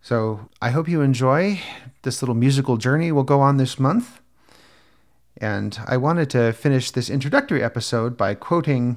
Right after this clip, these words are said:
Fred. Which Fred, you might ask? The nephew to Ebenezer Scrooge in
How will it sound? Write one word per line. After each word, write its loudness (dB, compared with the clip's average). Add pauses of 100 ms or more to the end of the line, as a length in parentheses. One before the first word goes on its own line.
Fred. 0
Which -4
Fred, 2
you -2
might -2
ask? -10
The -6
nephew 0
to -10
Ebenezer -2
Scrooge -4
in -2